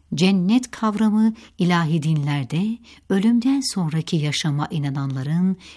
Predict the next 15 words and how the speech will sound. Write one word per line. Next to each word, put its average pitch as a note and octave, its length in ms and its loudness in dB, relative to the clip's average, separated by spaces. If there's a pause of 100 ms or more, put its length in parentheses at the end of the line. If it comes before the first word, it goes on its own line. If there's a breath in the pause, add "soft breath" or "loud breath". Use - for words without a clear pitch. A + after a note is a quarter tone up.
(120)
inandığı C#3+ 600 0
kavramlardan C3 960 -6 (340 loud breath)
biridir. - 720 -4 (800 loud breath)
İslam D4 480 2
öğretilerine B3 640 2
göre G3+ 340 0
cennet, E3 520 0 (480 loud breath)
her C#4 300 0 (100)
iyi A3+ 340 6
ve G3 100 0
salih E3+ 560 0
insanın D#3 640 0
varacağı D3+ 580 -2
son F3+ 440 -2
yerdir. - 640 -10